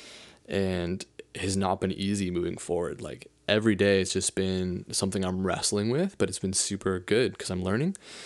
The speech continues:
And, uh, <laughs> like, imagine what I'll do is I'll be in, I'll be in the kitchen in my house where we have the table and I've got, like, a whiteboard in front of me like I do now. And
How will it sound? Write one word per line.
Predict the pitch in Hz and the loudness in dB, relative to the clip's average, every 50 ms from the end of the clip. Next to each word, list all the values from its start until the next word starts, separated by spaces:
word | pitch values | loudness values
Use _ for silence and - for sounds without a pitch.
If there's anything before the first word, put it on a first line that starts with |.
| - - - - - | -16 -18 -18 -16 -8
And, | - 101 98 95 95 92 90 107 - _ _ _ _ _ _ _ _ _ _ _ _ _ _ _ _ _ _ _ _ _ - - - - - - - | -2 0 2 2 2 0 -2 -4 -10 _ _ _ _ _ _ _ _ _ _ _ _ _ _ _ _ _ _ _ _ _ -20 -20 -18 -14 -14 -12 -10
uh, | - - 98 98 98 95 - 135 - - - - - - | -6 -2 -2 0 0 0 0 0 4 6 6 6 4 0
<laughs> | - - - - - - - - | -12 -16 -14 -14 -14 -10 -2 -2
like, | 113 - | 0 2
imagine | 113 110 107 101 101 110 110 110 110 107 101 98 95 98 - - | 4 4 4 6 6 4 6 6 6 6 6 4 0 -2 -4 -6
what | 95 95 95 113 110 110 | -4 0 4 6 6 6
I'll | 113 104 101 | 6 6 4
do | 98 104 104 110 | 4 6 6 6
is | 104 104 | 6 6
I'll | 95 | 4
be | 95 101 101 101 | 4 4 4 4
in, | 101 98 98 - | 4 4 2 0
I'll | - 101 | -2 0
be | 92 107 | 2 2
in | 107 98 | 2 2
the | 95 | 0
kitchen | - - - 107 - - 101 | -2 0 -2 0 0 2 0
in | 95 92 | 0 0
my | 87 | -2
house | - - - 98 95 85 - - | -2 0 2 2 2 2 0 -2
where | 101 | -2
we | 98 87 | 0 0
have | 92 87 | 0 -2
the | 90 87 | -2 -4
table | - - 92 92 90 92 87 85 - - - - - - - | -2 -2 -2 -2 0 -2 -2 -2 -4 -12 -20 -20 -20 -14 -4
and | - 92 | 0 0
I've | 92 90 | 0 2
got, | 90 90 90 - - | 2 2 2 2 0
like, | 92 85 87 85 - - - - - | 0 0 0 -2 -6 -14 -14 -4 0
a | 98 | 0
whiteboard | 92 90 92 98 - - 104 95 95 92 90 90 92 - - - | 2 4 4 2 2 0 0 0 2 2 0 -2 -4 -6 -8 -8
in | 87 | -8
front | - - - 95 92 | -6 -2 -2 -2 -2
of | 85 - | -2 -2
me | 90 90 90 90 - - | -2 -2 -2 -2 -4 -8
like | - 87 - 104 | -10 -6 -4 -4
I | |
do | 95 - 95 92 | -2 -2 -2 -2
now. | 87 92 90 90 87 - - - - - - - - | 0 -2 -2 -4 -4 -8 -14 -18 -18 -18 -18 -14 -14
And | - | -12